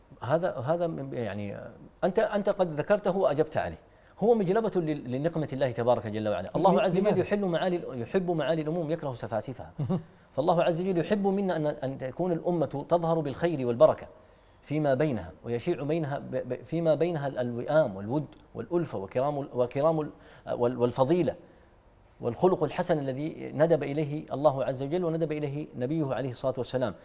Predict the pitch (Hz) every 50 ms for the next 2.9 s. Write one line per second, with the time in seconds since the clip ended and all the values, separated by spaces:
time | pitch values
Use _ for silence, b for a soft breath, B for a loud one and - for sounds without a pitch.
0 | B B B B B - 196 202 220 226 226 220 214 175 - 240 262 180 208 165
1 | 180 175 151 139 139 127 110 - - - - - - _ _ - - _ _ _
2 | _ _ _ _ _ _ - - 208 208 156 170 160 - 135 123 117 -